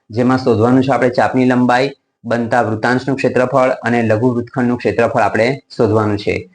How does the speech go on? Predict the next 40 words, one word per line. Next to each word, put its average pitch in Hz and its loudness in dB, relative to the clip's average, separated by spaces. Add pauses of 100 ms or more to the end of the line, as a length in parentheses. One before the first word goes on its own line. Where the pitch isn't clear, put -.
(200)
બરાબર 123 0
છે? 139 -4 (440)
તો 127 2
વિદ્યાર્થી 127 2
મિત્રો, 139 2
તમને 127 2
આકૃતિ 127 2
મેં 131 4
દોરી 120 4
બતાવી 117 0
છે, 151 0
જોજો 123 0 (300)
કે 123 -4
ત્રિકોણ 127 0
આપ્યો 131 2
છે 131 -2
આપણે 127 2
ઓ 120 0
એ 127 0 (800)
પી 123 -8
બી, 139 2 (380)
આ 120 0
ત્રિકોણ 127 2
આપ્યો 135 0
છે, 139 0
ઓ 127 2
એ 131 2
બી 135 6
આપ્યો 135 2
છે, 156 -2 (240)
અને 127 2
આપણે 123 0
શોધવાનું 127 2
છે 131 0
લઘુ 113 2
વૃત્તખંડનું 135 0
ક્ષેત્રફળ 127 0 (380)
શોધવાનું 117 2
છે. - -2
બરાબર? 123 2